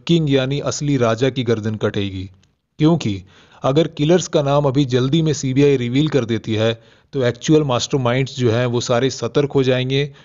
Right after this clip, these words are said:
और उन्हें सेफ पैसेज मिल जाएगा यहाँ से भाग जाने के लिए, जो कि हम सबको या किसी को भी बिल्कुल भी पसंद नहीं आएगा। एनके सूद जी ने हम सबको हिम्मत देते हुए कहा है कि सीबीआई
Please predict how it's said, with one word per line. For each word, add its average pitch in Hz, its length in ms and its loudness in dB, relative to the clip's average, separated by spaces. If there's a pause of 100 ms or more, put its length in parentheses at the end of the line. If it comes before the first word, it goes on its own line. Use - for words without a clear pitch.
(140)
और 123 140 2
उन्हें 139 200 2
सेफ 143 380 -2 (100)
पैसेज 135 300 0
मिल 135 220 -4
जाएगा 127 360 0
यहाँ 123 260 -2
से 127 140 -2
भाग 110 240 -2
जाने 107 280 -2
के 101 160 -12
लिए, 98 200 -8 (480)
जो 131 200 2
कि 175 160 2
हम 139 200 0
सबको 151 440 -2
या 139 140 2
किसी 139 340 -6
को 135 160 0
भी 123 280 -2 (380)
बिल्कुल 160 440 2
भी 131 280 2
पसंद 127 420 -2
नहीं 110 180 -4
आएगा। 98 400 -6 (640)
एनके 143 340 0
सूद 165 280 0
जी 147 160 0
ने 147 100 4
हम 139 160 2
सबको 147 340 0
हिम्मत 131 320 0
देते 127 260 0
हुए 123 180 2
कहा 110 300 0
है 117 220 -2 (340)
कि 135 60 -8
सीबीआई 139 680 0